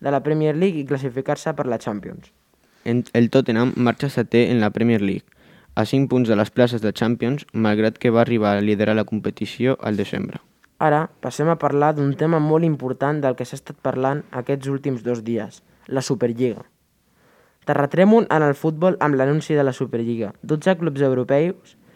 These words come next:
Speaker 1: entre ells el Real Madrid, el Futbol Club Barcelona i l'Atlètic de Madrid, han anunciat la fundació d'aquesta nova competició, que estarà composta per un total de vint equips,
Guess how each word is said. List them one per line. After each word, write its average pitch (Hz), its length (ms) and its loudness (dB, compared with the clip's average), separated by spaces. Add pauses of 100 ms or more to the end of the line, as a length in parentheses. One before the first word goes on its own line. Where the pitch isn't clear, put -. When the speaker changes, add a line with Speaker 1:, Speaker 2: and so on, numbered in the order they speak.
(160)
Speaker 1:
entre 131 380 2
ells 120 180 -2
el 135 160 -2
Real 147 240 4
Madrid, 135 400 2 (400)
el 135 100 0
Futbol 170 380 0
Club 170 240 -2
Barcelona 135 580 -4
i 165 160 2
l'Atlètic 131 460 -2
de 143 80 0
Madrid, 131 380 -2 (340)
han 165 160 0
anunciat 160 400 0
la 151 80 0
fundació 131 480 -4
d'aquesta 135 400 -2
nova 147 160 0
competició, 120 640 -4
que - 80 -8
estarà 135 320 -4
composta 139 560 -2 (320)
per 139 160 0
un 160 100 4
total 147 380 2
de 135 160 2
vint 135 160 2
equips, 110 320 -8